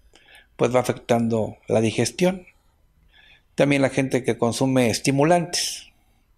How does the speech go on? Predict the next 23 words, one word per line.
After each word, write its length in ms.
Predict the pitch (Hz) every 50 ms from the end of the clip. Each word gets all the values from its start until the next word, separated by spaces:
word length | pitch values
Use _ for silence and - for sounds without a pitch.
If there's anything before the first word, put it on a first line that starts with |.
| _ _ _ _ _ _ _ _ _ _ _ _ _ _ _ _ _ _ _ _ _ _ _ _ _ _ _ _ _ _ _ _ _ _ _ -
Ahora 140 | 123 120 123
hay 40 | 120
bebidas 440 | 120 113 117 127 127 117 - -
estimulantes 680 | 117 - - - 120 117 113 120 131 135 135 131 - -
que 140 | - - 202
para 380 | 196 - - 202 202 101 - _ _ _ _ _ _ _ _ _ _ _
tener 300 | - 123 113 113 117 117
más 220 | 117 117 113 -
energía, 400 | 127 123 127 117 117 - 165 160
y 60 | 160
lo 140 | 127 104 95
que 60 | -
está 260 | 101 - - 113 104 -
pasando 380 | 135 131 - - 104 104 127
es 80 | 123 -
que 140 | - - 104
la 160 | 101 98 -
persona, 580 | - 101 95 - 117 110 107 113 104 101 - _ _ _ _ _ _ _ _ _ _ - - _ _ _ _ _ _ _ _ _ _ _ _ _ _ _ _ _ _ _ _ _ _ _
pues 160 | - 110 110
se 100 | - 127
le 100 | 120 120
somete 560 | 110 - 123 117 117 131 - - - 156 131 104
a, 160 | 90 -